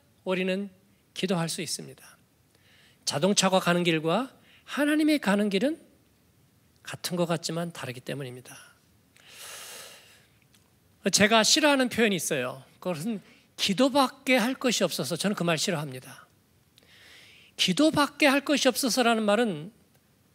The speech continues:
멋진 말처럼 보이지만 사실은 틀렸습니다. 우리는 수술을 받게 되면,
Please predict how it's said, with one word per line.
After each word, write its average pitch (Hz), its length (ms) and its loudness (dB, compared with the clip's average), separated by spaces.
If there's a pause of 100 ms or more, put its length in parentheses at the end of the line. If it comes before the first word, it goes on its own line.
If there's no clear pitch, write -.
(120)
멋진 285 680 2
말처럼 233 420 2
보이지만 185 400 2
사실은 233 440 -4
틀렸습니다. 202 720 -8 (1300)
우리는 247 600 4 (540)
수술을 339 440 4
받게 226 600 4
되면, 208 440 2